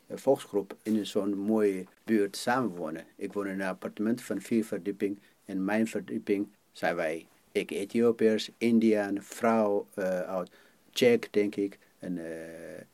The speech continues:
Eritreërs, eh, Nederlands vrouw en een Surinaamse vrouw. We wonen allemaal zo plezierig samen. Maakt het van mij Amsterdam altijd uniek,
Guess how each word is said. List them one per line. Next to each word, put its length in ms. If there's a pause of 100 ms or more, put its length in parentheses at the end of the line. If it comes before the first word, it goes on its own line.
Eritreërs, 1000 (120)
eh, 180
Nederlands 420
vrouw 520
en 140
een 60
Surinaamse 600
vrouw. 600
We 160
wonen 400 (100)
allemaal 440 (140)
zo 280
plezierig 540
samen. 380 (260)
Maakt 180
het 220
van 140
mij 160
Amsterdam 420
altijd 300
uniek, 360